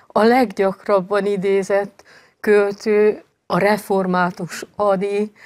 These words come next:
a katolikus szószékeken is.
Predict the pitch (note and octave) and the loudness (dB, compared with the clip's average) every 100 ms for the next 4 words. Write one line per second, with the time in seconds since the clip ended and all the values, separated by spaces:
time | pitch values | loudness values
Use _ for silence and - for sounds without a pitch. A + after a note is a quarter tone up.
0 | - - _ _ _ A3+ A3+ A3+ A3 C#4 | -20 -20 _ _ _ 0 2 0 -2 -2
1 | A#3+ F#3+ F#3 F3+ F3+ - - G3+ D#3 - | 0 0 0 -2 -6 -4 0 0 0 -4
2 | E3 D#3 D#3 - E3 D#3+ E3 - - | -4 -4 -6 -4 -4 -4 -6 -10 -20